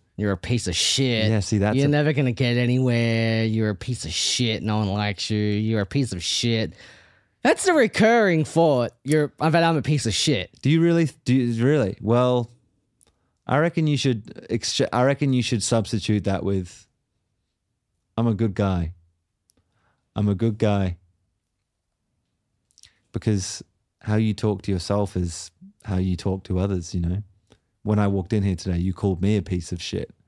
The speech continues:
Speaker 2: And that's probably because you think you're a piece of shit.
Speaker 1: I was projecting.
Speaker 2: Mm.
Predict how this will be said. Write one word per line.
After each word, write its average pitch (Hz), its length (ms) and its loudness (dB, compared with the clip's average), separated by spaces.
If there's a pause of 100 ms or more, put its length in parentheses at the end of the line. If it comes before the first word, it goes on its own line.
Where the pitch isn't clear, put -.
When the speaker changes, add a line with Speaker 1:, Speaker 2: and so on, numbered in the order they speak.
(160)
Speaker 2:
And 98 80 -6
that's 90 120 -4
probably 113 360 0
because 90 640 -6 (1500)
you 95 120 0
think 92 260 -4
you're 92 140 2
a 90 60 -2
piece 90 280 -6
of 90 80 -6
shit. 87 260 -6 (800)
Speaker 1:
I 131 160 2
was 151 400 2
projecting. 92 640 -6 (140)
Speaker 2:
Mm. 104 420 0